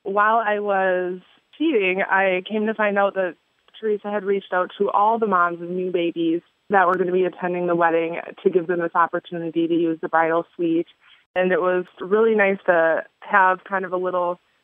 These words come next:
mom group back in the bridal suite while the rest of the party was going on. And we all really enjoyed each other's company. We all just agreed it was such a good hostess move on Teresa's part to allow us to use her bridal suite, this room that's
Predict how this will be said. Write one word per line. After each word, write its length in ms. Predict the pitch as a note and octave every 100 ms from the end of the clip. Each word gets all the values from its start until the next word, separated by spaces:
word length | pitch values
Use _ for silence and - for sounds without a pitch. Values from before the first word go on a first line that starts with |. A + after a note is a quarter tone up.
| G3+
mom 280 | F#3+ F3+ F3+
group 300 | F3 D#3+ - -
back 240 | F3 F3
in 100 | F3
the 60 | E3+
bridal 300 | E3+ E3 E3+ -
suite 240 | E3+ E3
while 260 | E3+ E3 E3
the 80 | E3+
rest 160 | E3+ -
of 80 | F3
the 60 | F3
party 320 | E3+ D#3+ D#3+
was 160 | D#3+ -
going 220 | E3+ E3
on. 140 | E3
And 100 | D#3+
we 80 | E3+
all 200 | E3 E3
really 260 | E3 E3 D#3+
enjoyed 320 | E3 E3 D#3+
each 140 | D#3+ -
other's 220 | D#3+ D#3+ -
company. 480 | E3+ - E3 D#3+ E3+ _ _ _ _ -
We 100 | F#3+
all 160 | F#3 F3+
just 200 | G3 F#3
agreed 280 | F3 F3
it 40 | -
was 220 | D#3 E3 - - -
such 220 | G3 G3 F#3+
a 280 | F3 E3+ E3+ F3+
good 160 | F#3+ F#3+
hostess 480 | F#3+ F#3+ F3+ F#3 F3+
move 280 | F3 E3+ E3
on 220 | E3 E3 -
Teresa's 400 | E3+ E3 E3 E3
part 320 | - E3 D#3+ -
to 300 | F3 E3 E3 - - - - _ -
allow 340 | G3 G3 G#3
us 80 | A#3+ -
to 80 |
use 180 | G#3 G#3
her 140 | G#3+ F#3
bridal 360 | E3+ E3+ G3+ -
suite, 240 | E3+ D#3+
this 120 | D#3+ E3
room 180 | F3 F3+
that's 180 | F3+ D#3+